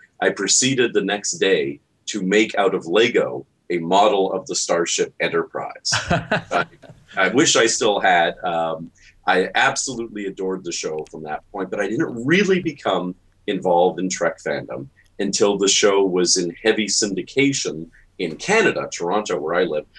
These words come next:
Speaker 1: starting about nineteen seventy-two. So I'm, uh, twelve years old, and they're syndicating it five nights a week, uh, after school. I'm rushing home from school every day to watch it. And I watched those original seventy-nine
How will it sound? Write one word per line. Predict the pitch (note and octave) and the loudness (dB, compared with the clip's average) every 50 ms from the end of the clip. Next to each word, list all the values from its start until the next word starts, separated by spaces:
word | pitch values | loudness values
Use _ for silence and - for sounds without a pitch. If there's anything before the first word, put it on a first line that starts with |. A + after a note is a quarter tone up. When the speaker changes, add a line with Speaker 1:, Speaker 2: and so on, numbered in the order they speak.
| - - | -16 -10
Speaker 1:
starting | - - - G3+ G#3 G3+ | -6 0 2 4 4 6
about | F3 D#3 C#3+ | 6 4 4
nineteen | C#3 C3+ C3+ C3+ C#3+ C3+ A#2+ - | 4 2 0 0 -2 -2 -2 0
seventy-two. | - - A#2 G#2 - - F#2 - - - A2 - - - | 0 0 0 0 -2 -6 -6 -6 -4 -2 -2 -4 -6 -6
So | - - - - B1+ | -10 -8 -6 -6 -6
I'm, | B1+ B1+ C2 C2 A#1+ | -8 -10 -12 -12 -10
uh, | C2 C#2+ C#2+ - - | -10 -8 -10 -10 -8
twelve | - - A#2+ B2 B2 - | -4 0 2 2 2 2
years | A#2 A2+ A2 G#2+ - | 2 2 2 2 2
old, | G2+ F2 D#2 D#2 D#2 D#2 C#2+ - _ - - _ _ - | 0 0 0 0 0 -2 -4 -12 _ -20 -20 _ _ -6
and | - G2+ G2 F#2+ F#2 F#2 F#2 | -2 0 2 2 2 2 2
they're | F2+ F2+ F2+ | 2 2 2
syndicating | - - - - A#2 A2 - - G#2+ G2+ F#2 F#2 E2+ F2 | 2 2 2 2 0 -2 0 0 0 2 2 0 -2 -4
it | E2+ - | -6 -6
five | - - - F#2+ F#2+ G2 F#2+ F#2 | -6 -2 2 2 2 2 2 0
nights | F#2 F2+ F2+ - - | -2 -2 -2 -4 -4
a | F#2 E2+ | -4 -4
week, | D#2 D#2 D2 C#2 - - _ _ _ _ _ - | -6 -6 -8 -10 -14 -18 _ _ _ _ _ -12
uh, | D2+ D#2 D#2 D2+ - | -8 -6 -4 -2 0
after | - F2+ F2+ - - E2+ D#2+ | 2 2 2 0 -2 -6 -4
school. | - - - D3 D3 C#3+ C3 A#2+ A2 | -2 -2 2 4 6 6 6 6 4
I'm | E2+ E2 | 2 2
rushing | E2+ F#2+ - - A2 F#2+ | 0 -2 -2 -2 -2 -4
home | F2 F#2 G2 F2+ | -4 -4 -6 -6
from | - F2 E2+ E2+ | -6 -8 -6 -4
school | - - - A2 F#2 F2 E2+ F2 | -4 -2 0 0 2 2 2 2
every | G#2 G#2+ A2 F#2+ | 2 2 2 2
day | F#2+ F2 E2+ E2+ E2+ | 4 4 4 4 2
to | - D#2+ | 0 -4
watch | D#2 D2+ D#2 D#2 D#2 - - - | -6 -4 -2 -2 -2 -4 -4 -4
it. | E2 - - _ _ - - _ - G#2+ | -6 -6 -8 _ _ -20 -20 _ -2 0
And | A2 | 2
I | A2+ A#2 | 4 4
watched | G#2+ F#2+ F#2+ F#2 F2+ F2+ - - - | 4 4 4 2 2 2 -2 -2 -2
those | F#2+ F2+ E2 F2 | -2 -2 -2 -4
original | F2 D#2+ F2 E2+ - D#2 E2+ E2 D#2+ | -4 -4 -4 -6 -6 -8 -8 -6 -6
seventy-nine | - - F#2+ E2+ D2 - E2 D#2+ D2+ D2+ D2+ D2 C#2+ C#2 C2+ | -4 -2 -2 -4 -4 -4 -8 -6 -4 -4 -4 -4 -6 -8 -8